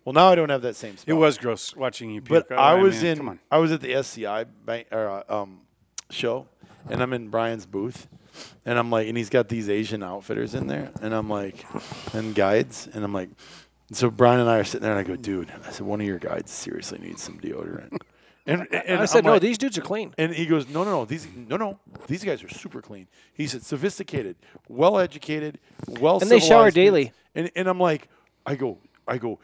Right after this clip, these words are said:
Speaker 1: "Something frickin' reeks in here." He, and he looks at me and he goes, "It's those ibex. They smell like t-, really bad. It's t-, terrible."
Speaker 3: I
Speaker 1: And I
Speaker 3: said
Speaker 1: went, I went, "Oh my gosh!" I just about yacked right in the middle of the S C I main floor.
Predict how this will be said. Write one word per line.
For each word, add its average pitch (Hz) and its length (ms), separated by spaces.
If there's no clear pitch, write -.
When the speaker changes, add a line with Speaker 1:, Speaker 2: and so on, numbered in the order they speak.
Speaker 1:
"Something 156 640
frickin' 117 380
reeks 123 320
in 104 80
here." 101 140
He, 135 360
and 151 140
he 156 160
looks 156 240
at 170 60
me 165 80
and 160 40
he 156 60
goes, 143 240
"It's 214 140
those 208 200
ibex. 208 360
They - 100
smell 170 200
like 165 180
t-, - 160
really 185 220
bad. 143 180
It's - 160
t-, 160 140
terrible." 160 460
Speaker 3:
I 220 40
Speaker 1:
And 175 80
I 208 120
Speaker 3:
said 233 80
Speaker 1:
went, 214 320
I 185 80
went, - 480
"Oh 214 240
my 170 100
gosh!" 151 260
I 160 60
just 127 260
about 151 220
yacked 131 500
right 143 180
in - 60
the 135 80
middle 135 220
of 127 60
the 127 100
S 127 180
C 131 140
I 123 200
main 127 360
floor. 113 560